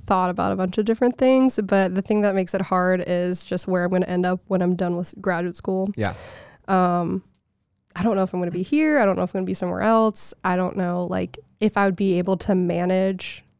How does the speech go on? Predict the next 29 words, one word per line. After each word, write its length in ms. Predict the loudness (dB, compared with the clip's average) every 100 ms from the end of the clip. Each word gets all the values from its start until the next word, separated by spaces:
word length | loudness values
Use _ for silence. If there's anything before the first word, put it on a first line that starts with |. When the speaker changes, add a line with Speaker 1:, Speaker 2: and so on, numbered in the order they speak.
| -12
Speaker 1:
Salt 220 | -6 -2
and 60 | -2
Savannah, 340 | 0 0 0
a 20 |
larger 300 | 0 0 -2
scale, 400 | -6 -4 -4 -2
and 160 | -2 -2
be 100 | 0
a 40 |
nurse 180 | -2 -2
practitioner 480 | -4 -4 -4 -4 -6
full 160 | -6 -4
Speaker 2:
Mm-hmm. 100 | 0
Speaker 1:
time, 300 | 2 2 0 -6 -20 -20 -20 _ -2
which 200 | 0 2
kinda 180 | 2 4
makes 220 | 2 2
me 80 | -2
upset 360 | 0 0 0 0
'cause 100 | 0
I'm 80 | 0
like, 160 | 2
"This 160 | 0 -2
is 180 | -4 0
my 160 | 0
baby. 400 | 2 0 2 2
I 60 | 2
don't 100 | 2
wanna 360 | 2 2 2